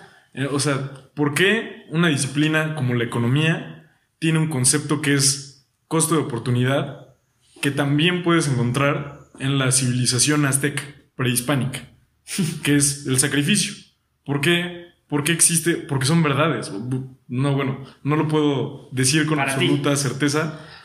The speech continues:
Speaker 1: pero para mí son verdades, y son verdades que aparecen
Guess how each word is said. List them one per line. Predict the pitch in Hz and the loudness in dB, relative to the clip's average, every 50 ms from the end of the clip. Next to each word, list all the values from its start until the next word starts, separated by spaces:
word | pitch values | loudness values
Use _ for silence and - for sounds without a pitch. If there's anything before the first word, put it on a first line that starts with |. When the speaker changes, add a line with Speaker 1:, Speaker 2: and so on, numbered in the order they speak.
| - - - - _ _ _ _ - | -20 -20 -20 -20 _ _ _ _ -4
Speaker 1:
pero | 139 139 131 131 127 - - - - - _ - | -2 0 0 0 -2 -4 -8 -14 -20 -20 _ -4
para | - 131 135 131 | -2 0 2 2
mí | 147 170 180 185 208 - - - | 2 2 2 2 -2 -4 -6 -6
son | - - 151 143 139 | -6 -2 0 0 0
verdades, | 135 135 139 170 175 131 107 - - | 2 2 2 2 2 0 -2 -4 -2
y | 107 | -2
son | - 156 156 151 | 0 0 2 2
verdades | 151 151 156 156 143 147 143 143 | 2 2 2 2 2 2 0 0
que | - 135 117 110 107 - - - - - _ _ _ _ _ - | 0 0 -2 -2 -4 -8 -14 -18 -20 -20 _ _ _ _ _ -10
aparecen | 123 - - 143 135 143 151 147 151 156 151 151 147 139 - - - - - - - - | -8 -4 -2 0 2 2 2 2 2 2 2 2 2 0 0 -4 -6 -8 -12 -16 -18 -20